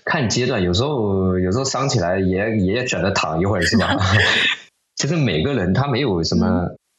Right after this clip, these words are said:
Speaker 1: 就是每个人都是动态的，所以说你说给某人打个标签的时候，他可能就是某个阶段。然后
Speaker 2: 嗯。
Speaker 1: 怎么平衡工作和生活，这个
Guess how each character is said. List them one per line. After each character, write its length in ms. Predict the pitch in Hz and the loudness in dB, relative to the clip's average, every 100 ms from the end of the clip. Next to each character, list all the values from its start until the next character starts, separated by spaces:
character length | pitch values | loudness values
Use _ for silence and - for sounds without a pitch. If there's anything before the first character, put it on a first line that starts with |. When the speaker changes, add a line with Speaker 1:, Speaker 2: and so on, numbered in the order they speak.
| _ _ _ _ | _ _ _ _
Speaker 1:
就 120 | - | -4
是 200 | 135 107 | -2 0
每 300 | 98 101 92 | 0 2 0
个 80 | 123 | 0
人 80 | 175 | 0
都 100 | 185 | 0
是 80 | 185 | 0
动 160 | 240 | 0
态 200 | 139 104 | 0 0
的， 100 | 80 | -2
所 140 | - 135 | -2 -2
以 40 | |
说 120 | 160 | 0
你 180 | 156 113 | 0 0
说 180 | 110 151 165 - _ | 0 0 -2 -4 _
给 120 | 214 | -2
某 160 | 156 92 | 0 0
人 120 | 123 | -2
打 100 | 87 | -2
个 80 | 90 | -2
标 160 | 113 | -2
签 180 | 117 139 | 0 0
的 80 | 127 | 2
时 100 | 92 | 2
候， 140 | 87 78 | 0 -2
他 80 | - | -2
可 140 | 107 80 | -2 0
能 100 | 98 | 0
就 100 | 113 | 0
是 140 | 104 | 0
某 120 | 78 | 0
个 60 | 80 | 0
阶 160 | 87 | 0
段。 380 | 98 123 - - _ _ _ _ | 0 -2 -4 -10 _ _ _ _
然 120 | 110 | -2
后 760 | 113 143 131 117 104 95 87 82 | 0 0 0 0 0 0 0 -2
Speaker 2:
嗯。 60 | 85 | 0
Speaker 1:
怎 120 | 90 | 0
么 80 | 87 | 0
平 260 | - 127 | 0 0
衡 120 | 123 | 0
工 180 | 123 143 | 0 0
作 200 | 143 117 | -2 0
和 80 | 98 | -2
生 240 | - 127 | 0 -2
活， 200 | 120 85 | 0 -2
这 100 | 82 - | -2 -2
个 220 | 98 | -2